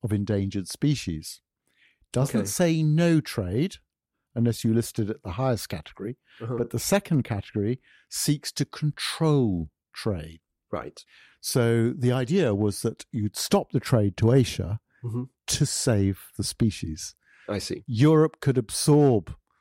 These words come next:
Speaker 1: four percent of the species in
Speaker 2: Yeah, it's not the
Speaker 1: aquaculture,
Speaker 2: issue.
Speaker 1: and
Speaker 2: Yes.
Speaker 1: that's,
Speaker 2: Yeah.
Speaker 1: that's controlled.
Speaker 2: Mm-hmm.
Speaker 1: Anyway, what happens is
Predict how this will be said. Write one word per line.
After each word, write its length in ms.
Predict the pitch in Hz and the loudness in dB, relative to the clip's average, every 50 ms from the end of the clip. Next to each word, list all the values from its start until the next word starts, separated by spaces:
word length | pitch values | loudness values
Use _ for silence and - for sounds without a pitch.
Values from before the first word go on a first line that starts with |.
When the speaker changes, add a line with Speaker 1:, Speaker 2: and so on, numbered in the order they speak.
| _ _ _ | _ _ _
Speaker 1:
four 300 | - - 135 127 120 110 | -6 0 2 2 2 2
percent 400 | - - 110 - 127 117 107 - 113 | 0 -2 -6 -4 -2 -4 -2 -2 -4
of 140 | 101 - - | -4 -4 -4
the 80 | 104 | -6
species 680 | - - - 123 113 104 - - 104 104 101 92 - - - | -6 -4 -2 -2 -2 -2 -2 -2 0 0 0 -2 -4 -6 -4
in 120 | - 113 104 | -2 0 2
Speaker 2:
Yeah, 280 | 113 147 135 110 117 | 4 4 4 4 2
it's 120 | 110 - - | 0 0 0
not 280 | 113 113 - 123 107 | 0 2 2 2 2
the 60 | - 110 | 4 4
Speaker 1:
aquaculture, 60 | 104 | 4
Speaker 2:
issue. 340 | 104 104 - - 90 85 90 - | 4 2 0 -2 -2 -2 0 2
Speaker 1:
and 140 | 135 127 | 2 4
Speaker 2:
Yes. 100 | 113 113 104 80 | 4 4 2 2
Speaker 1:
that's, 360 | 76 73 - - - - - - | -2 -8 -10 -10 -12 -16 -14 -6
Speaker 2:
Yeah. 160 | - - - 269 - 220 143 117 | -2 -2 -2 0 -2 -6 -4 -2
Speaker 1:
that's 300 | - 156 - - - - | -2 -2 -2 -4 -10 -8
controlled. 580 | - - 123 113 - 147 135 120 110 - _ - _ - | -4 -2 -4 -2 -2 -4 -6 -6 -6 -10 _ -20 _ -10
Speaker 2:
Mm-hmm. 200 | 110 104 95 98 87 87 - - - _ _ _ _ - | -8 -6 -6 -6 -8 -8 -12 -20 -20 _ _ _ _ 0
Speaker 1:
Anyway, 340 | 175 170 156 123 101 95 - _ _ _ - | 2 4 4 2 0 -2 -8 _ _ _ -4
what 240 | 156 170 208 208 - | 0 2 2 2 2
happens 440 | - 247 - - - 123 98 92 - | 0 0 0 0 0 -2 -2 -2 -2
is 380 | 110 110 107 104 - - - | -2 -2 -2 -2 -6 -8 -12